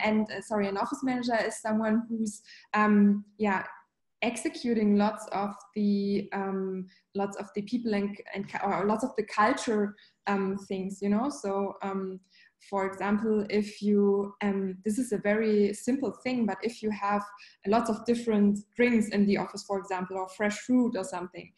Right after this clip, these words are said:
then, um, most of the people, most of the employees don't, um, um, yeah, really think that's from the H R department, but they think it's from the office manager, you know? So it's, um, the office manager is doing that for, for me.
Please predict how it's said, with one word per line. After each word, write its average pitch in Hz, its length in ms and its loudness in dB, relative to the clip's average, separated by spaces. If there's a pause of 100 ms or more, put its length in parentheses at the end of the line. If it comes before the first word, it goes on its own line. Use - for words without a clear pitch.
(240)
then, 226 440 2 (120)
um, 208 400 4 (400)
most 214 440 4
of 247 100 -6
the 214 80 -6
people, 277 380 0
most 220 180 0
of 247 100 -10
the 233 80 -2
employees 220 520 0 (300)
don't, 226 340 4 (320)
um, 208 480 4 (260)
um, 196 320 -4 (640)
yeah, 190 320 -2
really 226 260 6
think 247 220 2
that's 208 220 0
from 226 200 4
the - 120 2
H 202 180 -2
R 254 380 4
department, 247 420 0
but 214 140 -2
they 214 80 0
think 247 260 0
it's 226 220 -2
from 208 240 4
the 202 200 -6
office 240 300 2
manager, 202 400 4
you 190 120 -6
know? 240 200 0
So 214 300 -2
it's, - 280 -6
um, 196 560 -6
the 233 140 -2
office 247 300 0
manager 208 320 2
is 202 160 0
doing 214 180 2
that 190 200 -4
for, 180 340 -8
for 190 100 -2
me. 175 260 -4